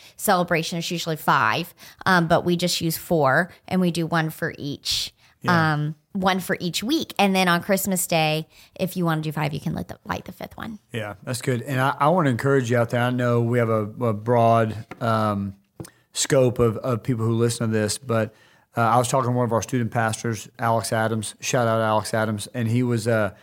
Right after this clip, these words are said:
Speaker 2: he was with a, a group called Feed, and they were showing some stats that, um, even, even still today, it's like sixty-five or seventy percent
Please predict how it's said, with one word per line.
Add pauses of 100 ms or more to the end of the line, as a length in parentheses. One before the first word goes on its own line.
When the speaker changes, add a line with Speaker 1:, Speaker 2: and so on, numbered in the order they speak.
(240)
Speaker 2:
he
was
with
a,
a
group
called
Feed, (380)
and
they
were
showing
some
stats
that, (280)
um, (120)
even,
even
still
today, (140)
it's
like (240)
sixty-five
or
seventy
percent